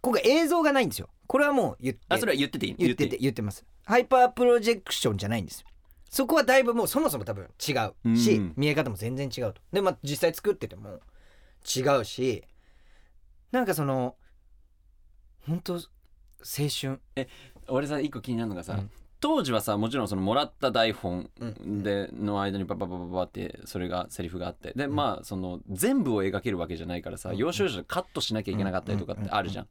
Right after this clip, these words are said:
Speaker 1: うんうんうん。
Speaker 2: でもさ、やってる、演じてる側はさ、もちろんこの今いただいた台本の中で面白くするって考えるからさ、
Speaker 1: うんうんうんうん。
Speaker 2: 健太の中で当時、あ、このシーンは入れといて欲しかったんだけどなかったなみたいなものを今回入れたりとかしてるの？
Speaker 1: あ、してるしてる。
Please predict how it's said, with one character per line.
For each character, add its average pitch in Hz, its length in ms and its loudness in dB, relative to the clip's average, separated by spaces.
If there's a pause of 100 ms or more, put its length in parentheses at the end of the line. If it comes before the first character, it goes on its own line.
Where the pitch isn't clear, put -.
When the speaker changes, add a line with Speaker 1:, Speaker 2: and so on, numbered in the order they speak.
(100)
Speaker 1:
う - 20 2
ん - 40 2
う - 0 -
ん - 0 -
う 131 40 0
ん。 - 0 -
Speaker 2:
で 120 80 0
も 92 60 -2
さ、 - 40 -14 (720)
や 156 140 2
っ - 60 -14
て - 240 -6
る、 220 340 -4 (420)
演 190 140 0
じ 185 80 -4
て 202 80 2
る 185 80 6
側 180 140 4
は 165 40 -2
さ、 156 160 -2
も 110 180 0
ち 127 80 -6
ろ 107 60 -2
ん 90 40 -6
こ - 240 -4
の 160 100 0
今 160 240 2
い 117 80 -2
た 156 80 2
だ 151 80 -2
い 139 60 -2
た 143 80 -4
台 139 180 0
本 147 160 -4
の 151 60 -2
中 160 120 -2
で 110 60 0
面 98 160 -2
白 101 240 -4 (340)
く 98 120 -8
す 101 260 -2
る 90 100 -2
っ 104 40 -8
て 101 80 -6
考 87 280 -4
え 92 40 -4
る 92 80 -10
か 92 100 -10
ら 92 80 -10
さ、 - 80 -14
Speaker 1:
う 101 40 -8
ん - 20 -6
う - 20 -6
ん - 40 -6
う - 20 -8
ん - 20 -8
う - 40 -18
ん。 - 20 -20 (340)
Speaker 2:
健 208 140 -2
太 165 120 -2
の 113 60 0
中 104 160 0
で 90 60 -2
当 208 260 2
時、 95 300 -4 (300)
あ、 143 120 -4
こ 185 160 -2
の 220 100 2
シ 247 180 0
ー 220 40 2
ン - 20 2
は 160 60 2
入 143 80 4
れ 170 120 2
と 214 120 2
い 190 60 4
て 160 60 -2
欲 135 160 -2
し - 100 -2
か 160 100 0
っ - 100 -4
た 123 120 0
ん 113 40 -2
だ 110 80 0
け 107 60 -2
ど 101 80 0
な 135 160 2
か 175 100 0
っ - 80 -6
た 117 120 0
な 127 100 2
み 117 80 0
た 104 100 0
い 98 60 0
な 98 100 0
も 104 140 0
の 123 220 2
を 98 60 -2
今 156 200 0
回 101 140 0
入 - 100 0
れ - 80 4
た - 140 -2
り - 40 -2
と - 80 -8
か 92 80 -8
し - 60 -8
て 98 100 -4
る 98 60 -10 (400)
の？ 170 80 2
Speaker 1:
あ、 160 60 0
し - 60 -2
て 196 80 4
る 170 40 2
し - 80 -2
て 143 80 4
る。 110 140 -2